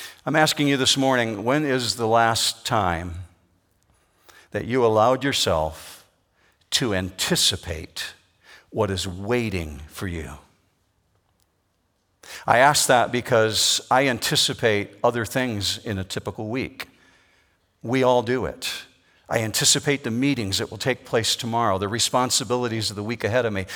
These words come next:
You're probably thinking about if you gotta get your brakes fixed, or if you gotta get your oil changed, or what work responsibilities or school responsibilities.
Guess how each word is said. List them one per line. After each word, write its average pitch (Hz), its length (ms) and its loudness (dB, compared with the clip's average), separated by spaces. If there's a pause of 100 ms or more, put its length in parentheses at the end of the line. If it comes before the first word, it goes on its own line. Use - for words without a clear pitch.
(120)
You're 139 80 0
probably 131 300 4
thinking 135 320 -2
about 123 280 4 (140)
if - 140 -2
you 139 80 -2
gotta 131 160 6
get 135 160 -2
your 147 100 -2
brakes 127 380 2
fixed, - 320 0
or 120 40 -4
if 107 60 -6
you 110 80 -10
gotta 135 140 4
get 139 180 -2
your 156 100 -4
oil 131 360 4
changed, 117 400 -4
or 117 120 -4 (180)
what 147 180 4
work 156 440 0
responsibilities 127 880 0
or 131 80 -2
school 160 420 2
responsibilities. 113 840 0